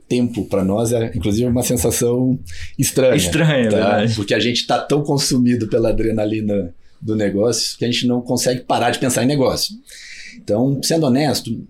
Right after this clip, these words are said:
Speaker 1: durante o ano eu não tinha um olhar tão grande pro segmento de alimentação, é algo que eu tinha trabalhado em vários outros segmentos, mas não diretamente com alimentação. Ah, quando eu comecei a ente-, na minha volta, quando eu comecei a me aprofundar, até pelos testes que a gente vinha fazendo na Orgânico Gourmet,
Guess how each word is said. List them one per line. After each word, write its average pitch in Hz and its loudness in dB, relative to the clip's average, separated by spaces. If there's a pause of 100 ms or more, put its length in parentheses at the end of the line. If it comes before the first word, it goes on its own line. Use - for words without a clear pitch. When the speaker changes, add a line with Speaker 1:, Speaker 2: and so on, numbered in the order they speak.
Speaker 1:
durante 127 -2
o 127 2
ano 147 0
eu 147 0
não 147 0
tinha 165 -2
um 165 0
olhar 107 2
tão 104 -2
grande 95 -2
pro 101 -12
segmento 90 -4
de 87 -4
alimentação, 87 -6 (160)
é 87 -12
algo 87 -8 (360)
que 87 -12
eu 85 -8 (320)
tinha 85 -4
trabalhado 90 -2
em 85 -6
vários 87 -4
outros 85 -6
segmentos, 90 -4
mas 85 -4
não 90 -4
diretamente 90 -4
com - -10
alimentação. 85 -8 (540)
Ah, 98 0 (180)
quando 107 -2
eu 110 0
comecei 127 0
a 92 -2
ente-, 156 -2
na 95 -2
minha 123 0
volta, 95 -2
quando 95 -6
eu 92 -4
comecei 101 -2
a - 2
me 123 2
aprofundar, 104 -2
até - -8
pelos 98 -2
testes 98 -4
que - -6
a - -4
gente 90 -8
vinha 92 -8
fazendo 92 -4
na 92 -4
Orgânico 87 -8
Gourmet, 95 -6